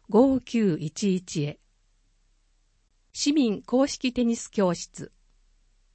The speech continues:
初心者、中級者、女子に分かれての基本練習と試合形式の練習を行います。五月十一日、六月十五日、七月十三日、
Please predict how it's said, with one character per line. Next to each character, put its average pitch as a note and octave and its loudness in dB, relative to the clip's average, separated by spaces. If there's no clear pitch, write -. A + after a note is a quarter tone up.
初 A3+ -4
心 C#4 2
者、 D#3+ -4
中 B3+ -4
級 A#3 -2
者、 E3 -6
女 B3 -4
子 D4 -2
に A3 0
分 E3 -2
か F3+ -2
れ F3 -2
て D#3+ -8
の D3+ -8
基 A3 -2
本 B3+ 0
練 A#3 0
習 G3 -4
と E3+ -8
試 - -2
合 C#4 0
形 C4+ -2
式 G3+ -4
の F3+ -2
練 F#3 -2
習 F#3 -6
を E3+ -2
行 D#3 -4
い C3+ -4
ま C3 -10
す。 - -12
五 C4+ 2
月 C#4+ 0
十 G#3+ 2
一 G3 -2
日、 - -8
六 F#3+ -2
月 C4 0
十 G3+ 2
五 E3+ 0
日、 - -6
七 - -2
月 B3 0
十 G3+ 0
三 F3 -2
日、 - -10